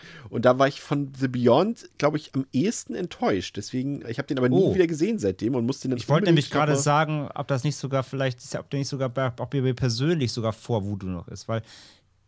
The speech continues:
Speaker 2: der ist halt atmosphärisch ein richtig starkes Ding.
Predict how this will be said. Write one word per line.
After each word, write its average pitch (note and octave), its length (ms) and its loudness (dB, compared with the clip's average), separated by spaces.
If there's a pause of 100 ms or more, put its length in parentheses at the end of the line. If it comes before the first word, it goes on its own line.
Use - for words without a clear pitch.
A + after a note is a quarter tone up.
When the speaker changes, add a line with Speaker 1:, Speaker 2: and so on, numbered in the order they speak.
(480)
Speaker 2:
der C3 100 -2
ist F3+ 140 -2
halt E3+ 100 -2
atmosphärisch C3+ 800 -2
ein G#2 60 -4
richtig F#2 320 -8
starkes - 500 -4
Ding. E2 260 -8